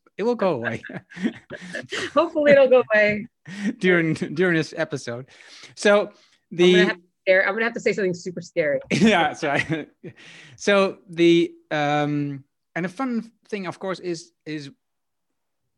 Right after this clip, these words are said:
Speaker 1: it, if in the meantime, when you, you were silent on Twitter, for example, a, a lot of stuff happened in your life. So a lot of things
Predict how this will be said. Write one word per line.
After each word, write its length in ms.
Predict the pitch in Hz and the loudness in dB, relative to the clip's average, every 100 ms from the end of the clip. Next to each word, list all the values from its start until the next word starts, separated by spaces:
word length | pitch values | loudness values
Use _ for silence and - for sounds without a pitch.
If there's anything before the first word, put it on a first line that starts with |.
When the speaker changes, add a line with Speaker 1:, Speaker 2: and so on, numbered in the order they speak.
| _ _ _ _ _ - | _ _ _ _ _ -8
Speaker 1:
it, 280 | 185 - - 160 _ _ | -8 -10 -20 -20 _ _
if 160 | 170 - | -12 -10
in 180 | 170 175 | -10 -6
the 60 | |
meantime, 500 | 165 185 233 190 151 | -4 -4 -4 -4 -6
when 200 | 147 151 | -6 -4
you, 520 | 147 156 151 147 151 - _ _ _ _ - | -4 -2 -2 -2 -4 -10 _ _ _ _ -16
you 140 | 147 | -12
were 200 | 143 139 - _ _ _ _ | -10 -12 -14 _ _ _ _
silent 500 | - - 143 156 143 - 349 294 _ | -20 -8 -6 -4 -6 -10 -14 -14 _
on 120 | 160 | -8
Twitter, 220 | - 190 214 | -4 -2 -2
for 100 | 160 | -4
example, 580 | - 117 117 120 131 _ | -8 -10 -10 -14 -14 _
a, 100 | 120 - - | -20 -20 -14
a 80 | 147 | -8
lot 140 | 202 | -8
of 60 | - | -8
stuff 280 | - 143 | -8 -8
happened 460 | 127 143 143 123 - | -6 -10 -8 -12 -10
in 180 | 143 139 | -10 -8
your 160 | 120 110 | -10 -12
life. 480 | 113 113 - - _ _ _ _ _ | -12 -12 -14 -20 _ _ _ _ _
So 120 | - | -14
a 20 | 131 | -10
lot 120 | 143 | -10
of 80 | 135 | -10
things 400 | 147 131 110 | -10 -10 -10